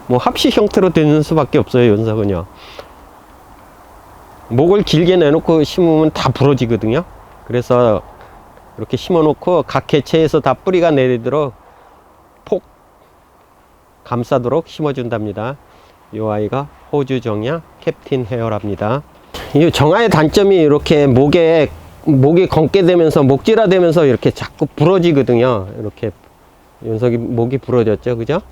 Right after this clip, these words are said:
잘 부러져요. 이렇게 까맣게 된, 목질화된 다음부터는 아주 건들면 부러지듯이 부러지거든요. 그래서 정야는 깊-,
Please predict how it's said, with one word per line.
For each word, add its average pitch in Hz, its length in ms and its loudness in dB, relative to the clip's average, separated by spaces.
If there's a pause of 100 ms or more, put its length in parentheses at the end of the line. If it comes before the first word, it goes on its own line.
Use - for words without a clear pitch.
(920)
잘 156 280 0
부러져요. 147 520 2
이렇게 120 280 0
까맣게 190 520 -2
된, 170 340 2
목질화된 175 600 0
다음부터는 147 720 -2 (500)
아주 127 200 -6
건들면 190 540 0
부러지듯이 151 600 -4
부러지거든요. 120 680 -6 (760)
그래서 113 320 -12 (560)
정야는 131 800 0 (840)
깊-, 147 180 -4